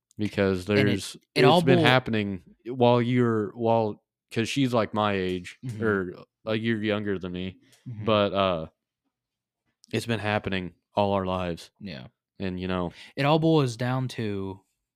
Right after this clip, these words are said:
Speaker 2: like we say all the time, it's just, it's the narrative that they want. Like, 'cause, I mean, missiles get sent into Israel from Hamas all the time, literally
Speaker 1: Mm-hmm.
Speaker 2: all the time. And you mentioned the two thousand eight thing.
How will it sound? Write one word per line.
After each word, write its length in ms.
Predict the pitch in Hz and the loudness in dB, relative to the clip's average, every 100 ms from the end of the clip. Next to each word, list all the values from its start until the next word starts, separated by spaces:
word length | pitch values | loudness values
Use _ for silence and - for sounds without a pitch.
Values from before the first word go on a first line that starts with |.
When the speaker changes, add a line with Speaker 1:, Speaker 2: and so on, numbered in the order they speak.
| _ _ _ _ _ _ - | _ _ _ _ _ _ -8
Speaker 2:
like 180 | 113 104 | -8 -6
we 80 | |
say 200 | 101 113 107 | -6 -2 -2
all 120 | 107 | -2
the 80 | 90 | -6
time, 460 | - 110 101 95 | -6 -6 -4 -6
it's 220 | 98 - | -6 -8
just, 440 | 104 101 - - _ - | -6 -6 -8 -10 _ -12
it's 280 | 104 - - - | -10 -8 -12 -8
the 100 | 104 | -6
narrative 440 | 98 104 101 98 95 | -2 -2 -2 -4 -8
that 100 | 90 | -12
they 120 | 82 | -12
want. 300 | 78 65 - _ _ _ _ _ _ _ _ _ _ | -12 -14 -18 _ _ _ _ _ _ _ _ _ _
Like, 420 | 110 95 80 - _ _ _ _ _ - | -4 -4 -6 -14 _ _ _ _ _ -6
'cause, 260 | 151 131 - | -2 -2 -2
I 60 | 156 | 2
mean, 400 | 143 123 95 139 | 2 0 0 2
missiles 340 | 180 196 147 | 4 4 2
get 180 | 139 - | 0 -2
sent 480 | - 120 120 - - - | -2 -2 -4 -6 -12 -10
into 280 | 117 117 110 | -6 -6 -4
Israel 480 | 113 110 110 101 | -6 -4 -4 -4
from 180 | 95 101 | -4 -8
Hamas 580 | 107 101 101 95 - - _ _ _ _ _ _ _ _ _ | -8 -6 -4 -4 -6 -8 _ _ _ _ _ _ _ _ _
all 200 | 117 117 | 2 4
the 80 | 113 | 2
time, 400 | 139 139 95 98 _ - | 2 2 0 -6 _ -2
literally 440 | 123 151 165 147 | 4 8 8 8
Speaker 1:
Mm-hmm. 60 | 135 | 6
Speaker 2:
all 80 | |
the 60 | 127 | 4
time. 240 | 135 117 | 2 0
And 120 | 107 113 | 0 0
you 100 | 123 | -2
mentioned 360 | 123 120 113 | -2 -2 -4
the 60 | 101 | -4
two 160 | - 117 | -4 0
thousand 300 | 110 101 101 | 0 0 0
eight 220 | 113 - | -4 -4
thing. 380 | 98 95 98 | -4 -2 -4